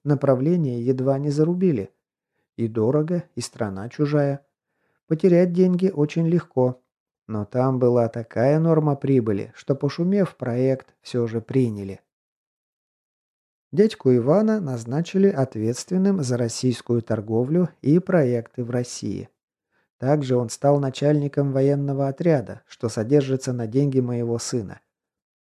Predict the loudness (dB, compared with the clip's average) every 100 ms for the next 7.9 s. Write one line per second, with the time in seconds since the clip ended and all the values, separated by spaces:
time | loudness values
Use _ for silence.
0 | _ -12 0 0 0 -2 0 -2 -2 -2
1 | 0 0 0 -2 -6 -6 -4 -4 -4 -8
2 | -14 _ -6 -6 -2 0 4 4 4 0
3 | -2 -10 -2 -2 0 -4 -8 -6 -6 -6
4 | -14 -16 _ _ _ _ _ -6 -4 2
5 | 2 2 0 0 0 0 0 0 0 2
6 | 4 6 4 2 0 4 4 2 0 0
7 | 2 2 2 2 2 2 0 -2